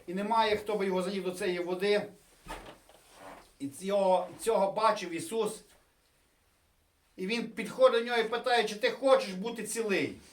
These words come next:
І відповідає йому недужний: «Господи», оці слухай ці слова: «Єй, Господи, я бажаю бути, але людину не маю. Чоловіка не імам їх, да возмутиться вода, ввернуть мене в купель». Тобто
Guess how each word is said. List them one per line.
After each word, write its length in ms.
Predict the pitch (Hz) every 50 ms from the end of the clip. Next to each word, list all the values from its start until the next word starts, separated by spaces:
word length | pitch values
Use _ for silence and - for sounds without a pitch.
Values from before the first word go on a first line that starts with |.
| - _ _ _
І 100 | - 175
відповідає 540 | 175 180 208 202 180 - - 226 220 214 202
йому 120 | 190 190 190
недужний: 460 | 190 180 196 202 190 165 165 165 151
«Господи», 540 | 139 135 202 220 220 214 - - 190 175 175
оці 280 | 175 175 175 - 226
слухай 540 | 202 - - 202 240 269 254 202 208 208 190
ці 160 | 180 202 196
слова: 340 | - - 190 196 190 185 180
«Єй, 260 | 190 220 226 226 220
Господи, 500 | 180 196 190 175 180 - - - 123 127
я 140 | 147 190 -
бажаю 500 | - 202 196 196 190 208 185 160 147 131
бути, 320 | 123 117 117 117 - - - - _ _ _ _ _ _ _ _ _ _ _ _ _ _ _ _ _
але 280 | - 151 165 165 180 180
людину 600 | 180 185 185 180 - - 269 277 277 262 254 247
не 160 | 233 240 240
маю. 540 | 226 226 233 220 208 196 175 165 151 139 107 - - _ _ _ _ _ _ _ _ _ _ _ _ _
Чоловіка 680 | - - 208 202 214 226 226 262 285 285 - - 262
не 160 | 262 247 262
імам 300 | 262 262 247 254 247 233
їх, 200 | 220 220 208 202
да 120 | 220 226 226
возмутиться 680 | 214 208 208 208 214 214 214 254 254 196 - 240 233
вода, 360 | 220 226 220 226 220 214 214
ввернуть 420 | 214 185 233 233 233 220 214 214 208
мене 140 | 214 208
в 120 | 196 196 -
купель». 460 | 202 196 - - - 165 143 - - - - _ - - - - - _ - _ _ _ _ _ _ _ _
Тобто 520 | - - 156 - - - 170 170 160 143